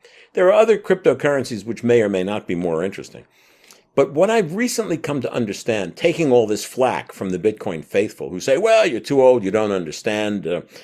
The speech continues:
uh, you know, it's the algorithm and it's, it's science, it's this, that, and the other thing." What I've recently come to understand is that it's, it's the emperor's new clothes.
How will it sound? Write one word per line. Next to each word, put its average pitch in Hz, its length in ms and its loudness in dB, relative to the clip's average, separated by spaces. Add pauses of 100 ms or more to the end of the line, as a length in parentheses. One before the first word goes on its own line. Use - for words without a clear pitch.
(240)
uh, 87 220 -4
you 117 100 -4
know, 101 120 0
it's - 100 -8
the 98 140 -4
algorithm 117 640 4
and 85 80 -2
it's, - 240 -12
it's - 240 -8
science, 127 480 0
it's 87 120 -12
this, 131 180 2
that, 110 100 2
and 104 100 -4
the 117 60 2
other 101 100 -2
thing." 95 80 -4
What 143 120 0
I've 175 120 -2
recently 233 320 -4
come 151 200 -6
to 123 80 0
understand 107 500 -4 (540)
is 151 180 -4
that 180 100 6
it's, - 160 -10 (140)
it's 185 180 0
the 196 140 -4
emperor's 165 340 -2
new 131 140 0
clothes. 190 580 -4